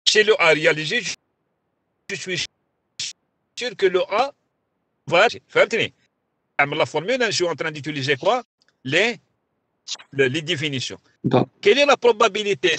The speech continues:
Speaker 1: de A sachant A bar ?
Speaker 2: Si le A est
Speaker 1: Quelle est la
Speaker 2: réalisé,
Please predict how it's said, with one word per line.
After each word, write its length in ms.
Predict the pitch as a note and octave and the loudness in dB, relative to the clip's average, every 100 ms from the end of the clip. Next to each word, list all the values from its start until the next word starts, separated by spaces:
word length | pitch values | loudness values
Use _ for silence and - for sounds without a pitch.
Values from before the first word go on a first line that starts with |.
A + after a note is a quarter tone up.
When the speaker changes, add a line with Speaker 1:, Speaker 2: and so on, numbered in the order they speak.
| C#3 | 0
Speaker 1:
de 60 | E3+ | 0
A 200 | F3 B3+ | 4 2
sachant 380 | - F#3+ - A#3 - | 2 0 0 -4 0
A 140 | F3+ | 0
bar ? 240 | C3 B2 G#2 _ _ _ _ _ _ _ _ _ _ _ _ - _ _ _ _ _ _ _ | 2 0 -2 _ _ _ _ _ _ _ _ _ _ _ _ -20 _ _ _ _ _ _ _
Speaker 2:
Si 160 | - F#3+ | 4 8
le 180 | D#3 D3+ | 10 8
A 140 | - C#3+ | 6 4
est 40 | |
Speaker 1:
Quelle 100 | C#3+ | 6
est 40 | D3 | 6
la 140 | C#3 | 6
Speaker 2:
réalisé, 420 | C3+ C3+ C3+ F3+ | 6 4 6 8